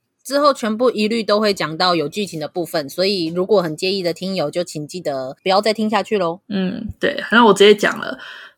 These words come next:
Speaker 2: 龙的力量的这些领导者，就地球人的领导者，其实他就是龙的化身。因为当年呢，毁灭了，毁灭了那个天狼星之后的龙呢，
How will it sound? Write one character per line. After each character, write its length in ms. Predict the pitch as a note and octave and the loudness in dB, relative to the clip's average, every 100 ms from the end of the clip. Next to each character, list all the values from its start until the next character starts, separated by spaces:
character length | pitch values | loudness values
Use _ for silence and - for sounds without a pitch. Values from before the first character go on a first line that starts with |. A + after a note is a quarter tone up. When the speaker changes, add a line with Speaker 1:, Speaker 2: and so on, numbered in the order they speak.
| _ | _
Speaker 2:
龙 300 | G3+ G#3 A3+ | 4 6 8
的 80 | A#3+ | 8
力 200 | C#4+ C4+ | 8 6
量 200 | C4 A3+ | 6 6
的 100 | G#3 | 6
这 140 | A3+ | 6
些 100 | A3 | 6
领 180 | G#3 F#3+ | 4 4
导 140 | F#3 | 4
者， 80 | F#3+ | 4
就 120 | F#3+ | 6
地 120 | A#3 A#3 | 4 6
球 140 | G3+ | 6
人 80 | F3+ | 6
的 80 | F#3 | 4
领 100 | F3+ | 4
导 160 | F#3 | 4
者， 120 | F#3 | 4
其 160 | F3 G#3 | 4 4
实 80 | A3 | 4
他 280 | - - C4 | 4 4 6
就 160 | C4 | 4
是 140 | B3 A#3 | 4 4
龙 300 | F#3 D#3 E3+ | 4 2 0
的 80 | |
化 260 | - F#3+ D#3+ | 2 4 4
身。 380 | - D#3+ D#3+ F3+ _ _ _ _ | 2 -4 -6 -10 _ _ _ _
因 160 | - C#4+ | -2 2
为 220 | D#4+ D4 - | 4 2 2
当 260 | C#4 D4+ C#4+ | 2 4 4
年 240 | G#3 F#3+ | 4 6
呢， 200 | G3+ G3+ - - _ | 4 4 0 -14 _
毁 240 | - G3 | 6 8
灭 240 | G#3 C#4 B3 | 8 8 8
了， 480 | G#3+ G3+ F#3+ F#3 - | 10 10 8 6 0
毁 280 | - G3+ G3 | 0 6 6
灭 240 | A#3+ B3 | 8 8
了 140 | G#3+ G3+ | 8 6
那 140 | G#3 | 6
个 140 | G3+ | 4
天 200 | G3 B3 | 4 4
狼 160 | A3 G3+ | 6 4
星 220 | G3+ G#3+ | 6 6
之 140 | G#3+ G#3+ | 6 6
后 160 | A3 | 6
的 100 | F3+ | 6
龙 260 | F#3 D3+ E3+ | 2 -2 -2
呢， 240 | E3+ E3+ | -2 -4